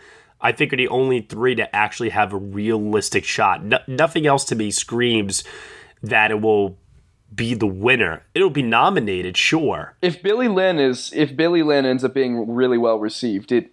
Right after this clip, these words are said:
Speaker 2: it could be, a, I could see it as a winner too.
Speaker 1: I highly doubt it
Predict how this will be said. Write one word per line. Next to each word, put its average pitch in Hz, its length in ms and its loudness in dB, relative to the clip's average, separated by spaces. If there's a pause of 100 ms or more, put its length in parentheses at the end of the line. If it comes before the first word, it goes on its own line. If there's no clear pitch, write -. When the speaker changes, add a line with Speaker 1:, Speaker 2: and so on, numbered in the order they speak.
(140)
Speaker 2:
it 120 220 0
could 107 200 -4
be, 107 300 -2 (580)
a, 113 200 -2 (180)
I 147 140 2
could - 200 -2
see 175 260 0
it 139 60 2
as 117 120 0
a 120 40 2
winner 104 320 -4
too. 87 380 -10
Speaker 1:
I 180 140 4
highly 147 760 0 (120)
doubt 131 340 2
it 170 220 0